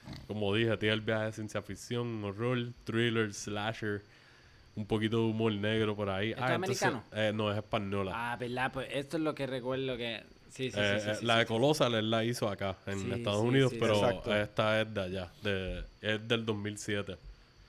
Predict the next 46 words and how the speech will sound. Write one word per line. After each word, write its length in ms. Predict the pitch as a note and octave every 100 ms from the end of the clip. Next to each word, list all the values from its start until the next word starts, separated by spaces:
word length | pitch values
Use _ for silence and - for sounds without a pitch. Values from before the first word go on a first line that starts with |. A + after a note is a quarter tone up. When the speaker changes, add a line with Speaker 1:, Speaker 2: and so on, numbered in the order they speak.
| - -
Speaker 1:
En 80 | G2
algunas 360 | G#2 G#2+ A2+
partes 260 | A#2+ B2+ C3
sale 200 | C3+ C3
que 100 | B2+
salió 220 | B2 A#2+
en 60 | B2+
el 60 | B2
dos 80 | A#2+
mil 200 | B2 B2
ocho, 200 | B2 A#2+
lo 100 | G#2+
más 140 | G2
probable 280 | - G#2+ A2
es 60 | A2
que 80 |
estuvo 240 | G#2+ - G#2+
en 60 | G#2
festivales 640 | A2 - A2 G2+ G#2 G2+
o 120 | G2+ G2+
algo 160 | G#2 G2+
y 40 |
después 340 | F#2+ - F#2
salió 300 | F#2 F#2+ F#2+ F#2
más 400 | F#2+ F#2 D#2+ D#2+
comercial. 580 | - G2+ F2+ - F#2+ F2+ - - - - - G#2 G2+ -
Y, 480 | G#2+ G2+ G#2 G2 F#2+
mano, 220 | F#2 G2 E3+
en 120 | C#3+
verdad, 220 | A2 A#2+
el 100 | D3
tipo 240 | A#2+ G#2+
se 100 | A2+ C3
guilló, 300 | C3 G#2+ A2+
like, 220 | G#2 A2+
él 100 | A#2+
la 80 | C#3+
escribió, 460 | - E3+ E3 D3
la 180 | B2+ A#2
dirigió 540 | A2+ G#2+ G#2 D3 F#3 F#3 - -
y 180 | G#2+
él 160 | A2 A#2+
sale 380 | - A2 C3 D#3
en 120 | A2+
la 140 | A2
película. 540 | A2 G#2 A#2 A2 F#2